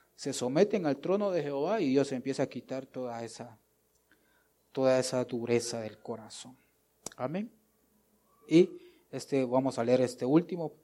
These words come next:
primer libro de Crónicas, capítulo veintinueve y verso veintitrés. "Y Salomón se sentó en el trono de Jehová."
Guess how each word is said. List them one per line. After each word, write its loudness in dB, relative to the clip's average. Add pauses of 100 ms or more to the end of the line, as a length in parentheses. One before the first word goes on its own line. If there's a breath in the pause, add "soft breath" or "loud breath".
(480 soft breath)
primer -2
libro 4
de 4
Crónicas, -2
capítulo -8
veintinueve -2
y 0
verso -2
veintitrés. -6
"Y -6
Salomón 0
se 2
sentó 0
en 2
el -4
trono 0
de 2
Jehová." -2